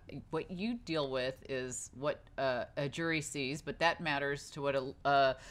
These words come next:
leader sees. And so I wanna get into that, but I wanna get a little background on you of what, I mean, you have quite an interesting, um, series of <laughs> things <laughs> that you've done. I mean, psychology degree, trial attorney, you,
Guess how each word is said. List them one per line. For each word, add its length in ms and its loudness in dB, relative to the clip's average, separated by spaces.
leader 320 6
sees. 560 0
And 160 -2
so 180 4
I 60 8
wanna 220 2
get 180 0
into 220 0
that, 180 6
but 80 2
I 40 2
wanna 160 0
get 100 -4
a 80 0
little 420 0
background 760 2
on 260 4
you 260 -2
of 260 -2
what, 240 -2
I 40 -2
mean, 160 0
you 200 -4
have 260 -2
quite 420 0
an 140 -4
interesting, 720 -6
um, 440 0
series 360 8
of 80 12
<laughs> 120 10
things 320 12
<laughs> 220 0
that 200 8
you've 120 2
done. 200 6
I 80 6
mean, 120 -2
psychology 560 6
degree, 320 4
trial 360 6
attorney, 400 2
you, 200 -2